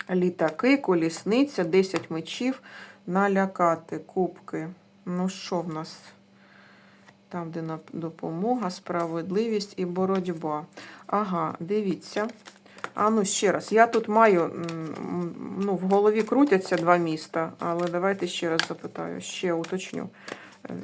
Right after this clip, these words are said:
яке місто сьогодні з-, буде знаходитись в небезпеці, в небезпеці? Боже, вечір, ніч.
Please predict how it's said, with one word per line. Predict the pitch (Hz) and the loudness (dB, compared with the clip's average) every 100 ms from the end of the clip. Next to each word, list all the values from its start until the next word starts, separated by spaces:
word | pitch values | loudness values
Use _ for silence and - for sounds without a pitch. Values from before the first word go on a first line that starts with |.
| - | -8
яке | 175 208 208 220 | -4 -2 2 2
місто | 196 196 190 - | 4 2 0 -2
сьогодні | 170 - 180 180 160 160 156 | -4 -2 0 0 0 -6 -8
з-, | - - | -10 -12
буде | 170 185 165 165 | -6 -6 -6 -8
знаходитись | 165 180 - 196 165 160 160 170 | -8 -10 -4 -2 -2 -6 -8 -8
в | |
небезпеці, | 165 165 180 - 170 185 - 175 | -6 -4 -6 -2 -2 -2 -6 -10
в | - - 165 | -8 -8 -6
небезпеці? | 175 196 190 190 - 190 175 180 - 160 165 | -2 0 0 -2 -2 0 0 -2 -10 -6 -2
Боже, | 185 185 165 | -2 -4 -6
вечір, | 160 190 190 - 160 | -4 -4 -4 -6 -4
ніч. | 165 180 170 - | -4 -6 -6 -14